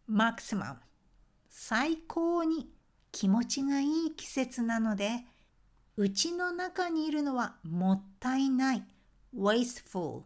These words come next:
wasting the value、もったいないですよね。母の滞在、stay、滞在はあと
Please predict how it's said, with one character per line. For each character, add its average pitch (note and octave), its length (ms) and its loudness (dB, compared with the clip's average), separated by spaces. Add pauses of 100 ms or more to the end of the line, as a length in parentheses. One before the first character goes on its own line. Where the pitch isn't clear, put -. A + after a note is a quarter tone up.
(400)
wasting G3+ 640 2
the C#4 180 -2
value、 C4 580 -2 (600)
も G3 220 4
っ G3+ 100 -6 (160)
た C#4+ 200 0
い D4+ 120 0
な D4 260 2
い B3 100 -4 (220)
で F#3+ 120 0
す - 180 -8
よ D#3 100 -6
ね。 C#4+ 320 2 (1300)
母 D4 300 0
の G3 200 0 (140)
滞 G3 320 0
在、 F#3 380 -2 (480)
stay、 F3+ 640 -2 (580)
滞 G3 360 -2
在 G#3+ 320 -2
は G3+ 240 -4 (480)
あ A#3+ 140 0
と - 240 -8